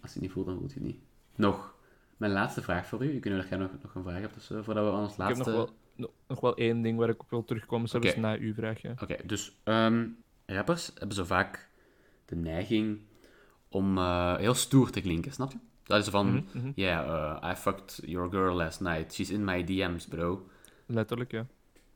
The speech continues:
Speaker 1: Hoeveel daarvan denk je dat waar is?
Speaker 2: Ik denk dat dat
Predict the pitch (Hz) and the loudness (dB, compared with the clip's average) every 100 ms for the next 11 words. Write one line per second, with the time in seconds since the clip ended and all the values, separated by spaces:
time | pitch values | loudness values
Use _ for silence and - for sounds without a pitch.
0 | - - - 120 139 131 151 143 107 107 | -20 -20 -2 4 6 8 6 6 2 2
1 | 113 104 104 98 80 80 80 80 - - | 2 4 2 2 2 0 -2 -6 -14 -20
2 | - _ _ _ _ _ - - - - | -20 _ _ _ _ _ -20 -20 -20 -20
3 | - - - - - _ _ _ _ - | -20 -20 -20 -20 -20 _ _ _ _ -12
4 | - - - - 135 127 - 120 175 190 | -8 -8 -10 0 0 0 2 4 4 0
5 | - - 139 131 139 123 - | -8 -4 -2 4 6 6 2